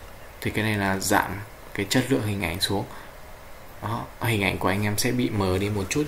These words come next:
nhưng mà mình nghĩ là việc này nó sẽ cải thiện được cái đồ họa và cũng như là chất lượng đồ họa của anh em, để cho cái game của anh em cho nó sẽ mượt mà hơn nhé anh em nhé.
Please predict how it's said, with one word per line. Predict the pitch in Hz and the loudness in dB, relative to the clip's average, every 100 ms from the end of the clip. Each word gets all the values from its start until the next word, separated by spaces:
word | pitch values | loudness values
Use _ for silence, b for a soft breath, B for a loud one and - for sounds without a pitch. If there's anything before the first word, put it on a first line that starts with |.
| - B B | -2 B B
nhưng | 120 113 | -2 0
mà | 101 | 0
mình | 101 | 0
nghĩ | 117 139 | 2 2
là | 135 | 2
việc | 107 104 104 | 0 0 2
này | 95 127 135 | 2 0 -2
nó | 147 151 | 0 2
sẽ | - 151 | 2 2
cải | - 90 87 | 2 2 2
thiện | 110 - - | 0 0 0
được | 147 95 - | 2 2 2
cái | 107 | 4
đồ | 123 95 92 | 4 4 2
họa | 107 - 95 | 0 0 0
và | 92 | 0
cũng | - 123 | 0 -2
như | 117 | -2
là | 107 92 | -2 -2
chất | - 131 | -2 0
lượng | 131 120 - | 2 0 0
đồ | 110 101 | -2 0
họa | 110 110 | -2 -4
của | 110 | -4
anh | 107 | -2
em, | 113 107 B B - | -4 -6 B B -6
để | - | -2
cho | 101 101 101 | 2 2 2
cái | 101 101 104 - | 0 0 -4 -2
game | 110 110 107 120 113 | 2 2 0 -4 -4
của | 95 | -2
anh | 92 101 | 0 0
em | 98 | -2
cho | 98 98 | -2 -2
nó | 101 104 | 0 0
sẽ | 127 | 2
mượt | 131 110 101 | 2 2 0
mà | 92 | 0
hơn | 92 113 107 | 0 -2 -2
nhé | 117 | -2
anh | 117 | -2
em | 110 | -2
nhé. | 123 | -4